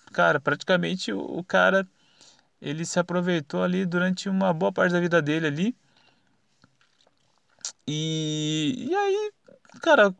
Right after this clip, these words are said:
pra queimar um cara desse aí, é, tá tranquilo, né? Se na época da, da ditadura ali,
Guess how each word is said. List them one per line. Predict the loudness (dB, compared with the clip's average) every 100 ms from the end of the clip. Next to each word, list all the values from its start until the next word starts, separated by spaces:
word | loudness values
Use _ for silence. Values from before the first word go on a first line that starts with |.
| 0
pra | 0
queimar | 0 -2 2
um | 2
cara | 4 4 4
desse | 2 -2 -2
aí, | -2 -2 -2
é, | -2 -2 -2 0
tá | 0
tranquilo, | 2 -2 -2 0 0
né? | -2 -4 -6 _ _ _ _
Se | -12 -2
na | 2 4
época | 6 4 _ 0 0
da, | -4 4 8 8 8 6 4 0 -6 -14 _ _
da | -8 -2
ditadura | -2 -2 2 4 4 4 4
ali, | 4 2 0